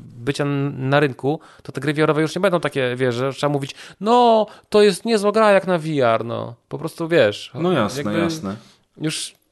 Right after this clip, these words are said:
Speaker 1: ten czas się trochę skończył, no. Ja bym
Speaker 2: Swoją
Speaker 1: oczekiwał
Speaker 2: drogą,
Speaker 1: no.
Speaker 2: przepraszam, swoją
Speaker 1: Jasne.
Speaker 2: drogą też się zastanawiam nad tym, że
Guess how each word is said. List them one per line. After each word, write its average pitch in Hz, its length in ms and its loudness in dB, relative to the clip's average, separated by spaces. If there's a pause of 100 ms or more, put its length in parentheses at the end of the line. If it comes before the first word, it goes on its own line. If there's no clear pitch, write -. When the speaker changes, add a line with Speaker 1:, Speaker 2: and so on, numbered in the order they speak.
(140)
Speaker 1:
ten 175 120 0
czas 185 200 -2
się 185 60 -10
trochę 185 120 -4
skończył, 123 540 0
no. 123 220 -4
Ja 147 320 0
bym 160 100 -4 (140)
Speaker 2:
Swoją 147 280 0
Speaker 1:
oczekiwał 135 60 0
Speaker 2:
drogą, 131 500 2 (260)
Speaker 1:
no. 131 140 -10 (220)
Speaker 2:
przepraszam, 104 320 -4 (100)
swoją 123 200 -6
Speaker 1:
Jasne. 127 160 -2
Speaker 2:
drogą 123 520 -4 (280)
też 123 160 -6
się 123 120 -6
zastanawiam 123 440 -4
nad 117 180 -6
tym, 131 160 -6
że 117 180 -4